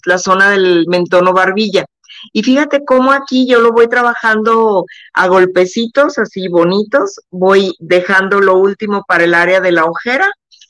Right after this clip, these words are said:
y aquí ya me llevé poquito corre-,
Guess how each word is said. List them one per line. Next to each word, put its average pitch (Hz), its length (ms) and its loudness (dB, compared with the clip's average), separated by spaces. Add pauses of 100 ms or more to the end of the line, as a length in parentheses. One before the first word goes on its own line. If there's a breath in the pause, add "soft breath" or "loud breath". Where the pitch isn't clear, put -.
(600 loud breath)
y 285 460 2 (440)
aquí 185 540 -4
ya 175 240 -2
me 170 80 -2
llevé 160 220 0
poquito 147 420 -10
corre-, 160 300 -6